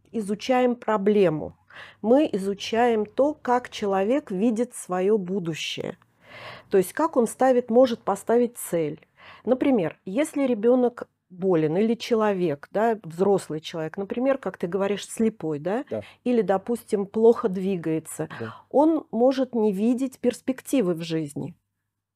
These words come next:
Speaker 1: Разберешь?
Speaker 2: Да-да-да.
Speaker 1: М, э, и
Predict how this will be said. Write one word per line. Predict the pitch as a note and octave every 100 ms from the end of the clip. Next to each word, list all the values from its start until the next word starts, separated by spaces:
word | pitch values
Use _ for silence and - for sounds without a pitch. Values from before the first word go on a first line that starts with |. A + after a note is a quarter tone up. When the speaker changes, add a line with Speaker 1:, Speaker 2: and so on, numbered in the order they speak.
| _ _
Speaker 1:
Разберешь? | - G3 G#3+ D#4+ B3 - -
Speaker 2:
Да-да-да. | A2+ C3+ F3+ G#3 - - - -
Speaker 1:
М, | - - G3+ G#3 G3+ -
э, | - G3+ F#3+ - _ -
и | B3 B3